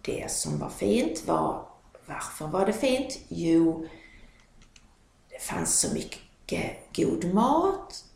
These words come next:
och det fanns så mycket klädbutiker. Kommer brev fyra.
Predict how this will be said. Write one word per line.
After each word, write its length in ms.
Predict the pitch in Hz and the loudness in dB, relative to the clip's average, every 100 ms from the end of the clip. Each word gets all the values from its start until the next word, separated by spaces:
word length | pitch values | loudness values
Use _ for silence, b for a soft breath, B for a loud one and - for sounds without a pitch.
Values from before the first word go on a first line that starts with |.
| - _ - | -20 _ -14
och 180 | - 185 | -2 0
det 80 | 180 | 0
fanns 520 | 180 180 165 151 - | -4 -6 -4 0 2
så 200 | 190 175 | 2 0
mycket 320 | 82 - - | -2 -4 -10
klädbutiker. 840 | - - 113 - - - - - - - - - - _ _ _ _ - _ _ _ _ - _ _ _ - _ _ _ - - B B B B B B - | -8 -8 -8 -12 -18 -20 -20 -20 -16 -16 -16 -20 -20 _ _ _ _ -20 _ _ _ _ -20 _ _ _ -20 _ _ _ -20 -4 B B B B B B 2
Kommer 360 | 214 330 330 | 6 8 6
brev 280 | 320 339 349 | 6 8 8
fyra. 300 | 330 285 - | 6 6 4